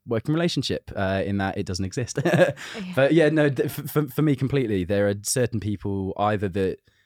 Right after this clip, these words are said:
Speaker 1: you, you go and see and it looks like they're gonna be an excellent match. You can start working on great things and it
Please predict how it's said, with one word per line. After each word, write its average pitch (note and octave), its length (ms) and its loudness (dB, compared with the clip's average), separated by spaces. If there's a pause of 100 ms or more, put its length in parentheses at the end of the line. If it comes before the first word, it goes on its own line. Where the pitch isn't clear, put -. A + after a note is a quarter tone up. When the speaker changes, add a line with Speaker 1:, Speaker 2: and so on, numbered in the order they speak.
(200)
Speaker 1:
you, F#2+ 260 -2
you G2+ 240 0
go G#2+ 140 4
and G2+ 120 2
see G#2+ 160 0
and G2+ 120 0
it F#2+ 60 -2
looks - 220 -4
like F#2 120 -2
they're F#2+ 100 -2
gonna F#2 140 -2
be F2+ 120 -2
an F#2 80 0
excellent F#2 320 -6
match. F#2 300 -4
You - 40 -16
can F#2 100 -6
start F2 220 -4
working G2 300 -2
on F#2 100 -2
great F2+ 240 -4
things F2+ 360 -4
and E2+ 80 -4
it E2+ 160 -8